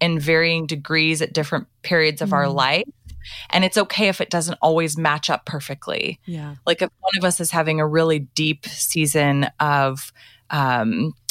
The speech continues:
Speaker 1: connection with the Holy Spirit and feeling like that's flourishing, and we just feel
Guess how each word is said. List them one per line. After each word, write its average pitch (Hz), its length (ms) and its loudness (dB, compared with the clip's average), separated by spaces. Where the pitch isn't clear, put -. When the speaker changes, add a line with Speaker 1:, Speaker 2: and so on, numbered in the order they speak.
Speaker 1:
connection 156 400 2
with 147 120 0
the 151 60 -2
Holy 147 220 4
Spirit 190 480 2
and 160 140 -8
feeling 156 300 0
like 143 180 0
that's 143 260 -2
flourishing, 180 640 2
and 151 80 0
we 147 100 0
just 143 260 -2
feel 135 280 0